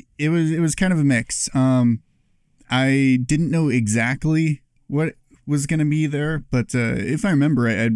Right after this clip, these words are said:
made a note to myself, um, basically that <laughs> "use this later, make this significant." Um, the, so yeah, that, it, it just, uh, it played out pretty nicely that way. <laughs>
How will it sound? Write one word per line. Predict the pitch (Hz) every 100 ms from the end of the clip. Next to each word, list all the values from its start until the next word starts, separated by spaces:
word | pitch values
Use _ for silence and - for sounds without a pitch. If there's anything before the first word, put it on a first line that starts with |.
| 110
made | 127 127
a | 110
note | 113 123 -
to |
myself, | 113 107 110 107 - -
um, | 113 104 104 104 107 _ _ _ _ _ _ _ _ _ _
basically | 117 110 - - 110
that | 107 104 127
<laughs> | 156 -
"use | 131 117
this | 113 -
later, | 117 113 113
make | - 120 117 -
this | 113 110
significant." | - 123 107 110 104 - 113 110 _ _ - - _ -
Um, | - 107 104 104 101 - _ _ _ _ _ _ _ _ _ _ _ - _ _
the, | 117 120 117 110 113 113 - -
so | 175
yeah, | 190 185 117
that, | 131 - _ -
it, | 120
it | 131 120
just, | 117 -
uh, | 120 113 110 107 113 _ _ -
it | 117
played | - 113 107
out | 98
pretty | - 107
nicely | 101 101 - 107 107 127
that | 117 110 104
way. | 107 107 110 - -
<laughs> | - -